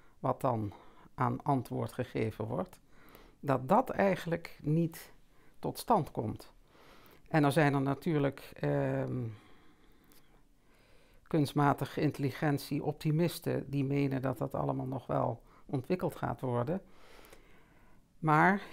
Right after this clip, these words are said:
je ziet nu toch langzamerhand wat twijfel daaraan ontstaan. En wanneer je de menselijke intelligentie kent, dan weet je ook dat die twijfel terecht is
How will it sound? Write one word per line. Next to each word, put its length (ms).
je 100
ziet 280
nu 180
toch 360
langzamerhand 1000
wat 560
twijfel 640
daaraan 800
ontstaan. 720
En 160
wanneer 320
je 400
de 120
menselijke 540
intelligentie 960
kent, 480
dan 440
weet 380
je 120
ook 380
dat 180
die 120
twijfel 640
terecht 440
is 360